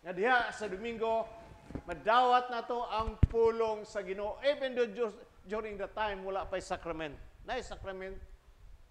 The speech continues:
once a month, but we don't believe that it is the body and the blood of Christ.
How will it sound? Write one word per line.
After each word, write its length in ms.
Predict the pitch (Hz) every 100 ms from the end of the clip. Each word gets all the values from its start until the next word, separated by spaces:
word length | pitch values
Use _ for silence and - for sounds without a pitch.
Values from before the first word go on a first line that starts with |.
| _ _ _ _ _ _
once 240 | 175 190 208
a 80 | 190
month, 320 | 185 175 -
but 380 | 170 170 - _ _ _ 185
we 80 |
don't 240 | 208 208 170
believe 320 | 175 190 180
that 160 | 170 170
it 180 | 175
is 160 | 175 170
the 100 | 170
body 420 | 131 175 175 160
and 140 | 143 139
the 40 |
blood 320 | 131 147 143
of 80 | 139 104
Christ. 380 | 131 135 123